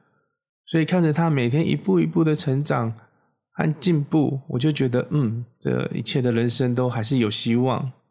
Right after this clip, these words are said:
很快乐的。那我这边再做一个结论，也就是说，我认为心态上我们要做一点改变。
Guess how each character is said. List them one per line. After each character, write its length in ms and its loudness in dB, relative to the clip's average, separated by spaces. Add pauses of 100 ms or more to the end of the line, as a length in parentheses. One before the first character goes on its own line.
很 160 -4
快 240 -2
乐 140 0
的。 260 -6 (600)
那 120 0
我 120 2
这 120 2
边 240 2
再 100 2
做 300 2
一 20 0
个 140 0
结 320 0
论， 340 0 (140)
也 140 -2
就 120 2
是 160 -2
说， 480 0 (300)
我 120 0
认 180 4
为 220 2
心 220 0
态 200 0
上 320 0
我 40 0
们 160 0
要 140 0
做 180 -2
一 40 0
点 160 -2
改 200 -4
变。 320 -2